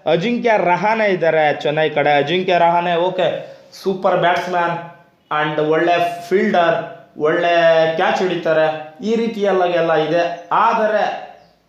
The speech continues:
ಅಜಿಂಕ್ಯ ರಹಾನೆ ಅಷ್ಟು ಸ್ಥಿರತೆಯನ್ನ ಹೊಂದಿಲ್ಲ ಅಂತ ನನ್ನ ಅನಿಸಿಕೆ. ಸ್ಥಿರತೆ ಅಂದ್ರೆ, ಅಂದ್ರೆ ಹೊಡ್ದ್ರೆ ಹೊಡ್ದೇ ಬಿಡ್ತಾರೆ, ಔಟ್ ಆದ್ರೆ ಔಟ್ ಆಗಿ ಬಿಡ್ತಾರೆ, ಆ ರೀತಿ ಇದೆ.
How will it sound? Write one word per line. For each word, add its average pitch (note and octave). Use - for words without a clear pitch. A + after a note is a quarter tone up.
ಅಜಿಂಕ್ಯ G#3+
ರಹಾನೆ F3
ಅಷ್ಟು E3
ಸ್ಥಿರತೆಯನ್ನ G#3+
ಹೊಂದಿಲ್ಲ E3+
ಅಂತ C#3
ನನ್ನ B2+
ಅನಿಸಿಕೆ. A2
ಸ್ಥಿರತೆ F#3+
ಅಂದ್ರೆ, G3+
ಅಂದ್ರೆ G#3+
ಹೊಡ್ದ್ರೆ D#3+
ಹೊಡ್ದೇ D#3+
ಬಿಡ್ತಾರೆ, F3+
ಔಟ್ D#3
ಆದ್ರೆ D3
ಔಟ್ C#3+
ಆಗಿ D3
ಬಿಡ್ತಾರೆ, B2+
ಆ D#3+
ರೀತಿ D3+
ಇದೆ. B2+